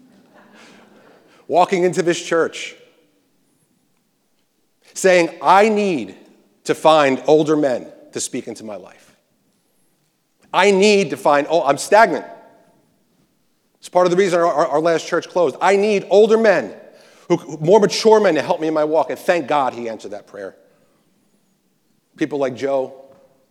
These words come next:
and David and Dave and Dean Temple and Ed Banghart,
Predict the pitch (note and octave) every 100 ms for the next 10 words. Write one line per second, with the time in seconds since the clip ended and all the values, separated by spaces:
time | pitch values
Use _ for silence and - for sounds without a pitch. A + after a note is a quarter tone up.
0 | _ A#2 A#2 C3+ C3 B2+ B2 - _ _
1 | _ _ _ _ _ A#2 A2+ C#3+ C#3+ A#2+
2 | - - - _ _ _ _ _ _ A#2+
3 | A#2+ C#3+ C3+ - C#3 C3 A2+ - - _
4 | _ _ _ - C3 C#3+ A#2 C3+ D3+ -
5 | B2+ G2+